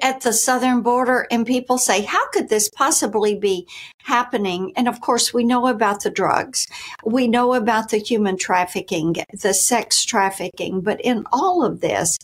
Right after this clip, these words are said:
the humanitarian crisis, not only is it a national security crisis and a border security crisis and dealing with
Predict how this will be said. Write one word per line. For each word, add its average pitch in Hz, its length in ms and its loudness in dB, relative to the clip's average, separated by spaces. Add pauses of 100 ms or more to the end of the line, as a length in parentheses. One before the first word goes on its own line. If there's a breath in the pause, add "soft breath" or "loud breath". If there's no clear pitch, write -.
(380 loud breath)
the 240 220 2
humanitarian 240 1500 2
crisis, - 840 -2 (300)
not 196 200 0
only 349 380 2 (120)
is 254 180 2
it 220 140 0
a 202 80 2
national 208 640 2
security 185 580 -2
crisis 156 580 0 (440 loud breath)
and 190 160 2
a 170 40 0
border 277 440 0
security 175 760 0
crisis - 720 -2 (480 loud breath)
and 220 500 2 (200)
dealing 240 520 2
with 208 460 0